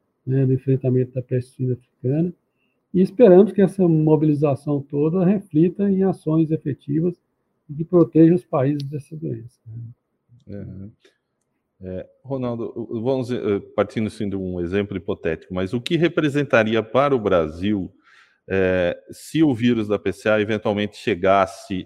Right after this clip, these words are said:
Speaker 2: eh, aqui na suinocultura brasileira, né? Eh, qual seria o impacto tanto para a suinocultura quanto para o próprio país?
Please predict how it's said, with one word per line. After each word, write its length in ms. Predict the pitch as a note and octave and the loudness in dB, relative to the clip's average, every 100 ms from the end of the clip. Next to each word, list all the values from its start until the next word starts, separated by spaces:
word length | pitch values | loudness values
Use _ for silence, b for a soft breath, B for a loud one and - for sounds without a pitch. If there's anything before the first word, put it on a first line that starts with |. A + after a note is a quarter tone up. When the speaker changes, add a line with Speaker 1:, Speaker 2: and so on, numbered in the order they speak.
| - | -8
Speaker 2:
eh, 280 | F#2+ F2+ - | -6 -6 -4
aqui 520 | F#2 - - G2+ G#2 | -6 -6 -10 -8 -8
na 200 | G2+ G#2+ | -4 -4
suinocultura 1700 | G#2+ G#2+ G#2 G#2 F#2+ G2+ G2 - G2+ G2+ F#2+ F#2 - G2 - G#2 G2+ G2 | -4 -6 -6 -8 -6 -8 -8 -10 -8 -6 -6 -8 -8 -8 -6 -2 0 2
brasileira, 720 | G#2 G2 F2+ F2 E2 D#2+ D#2+ | 0 0 -2 -2 -2 -2 -4
né? 220 | F#2 G2 b b b b | -4 -6 b b b b
Eh, 580 | - F#2+ G2 F#2+ F#2+ E2+ G#2 | -4 0 0 0 0 -2 -4
qual 140 | C3 C#3+ | -4 -2
seria 280 | C#3 B2+ | 0 0
o 40 | A#2 | 0
impacto 540 | F2+ G2 G#2+ - F#2 | 0 2 2 0 -8
tanto 220 | - A2 | -6 -8
para 120 | - G2+ | -6 -6
a 20 | |
suinocultura 640 | - G2 F#2 E2+ A2 A2 | -4 -8 -6 -8 -4 -4
quanto 260 | - G#2 - | -4 -6 -4
para 200 | F#2+ F#2+ | -2 -2
o 60 | E2+ | 0
próprio 320 | G2 - F#2 | -2 -2 -2
país? 580 | G2 D#2+ C#2 - _ | -2 -2 -4 -14 _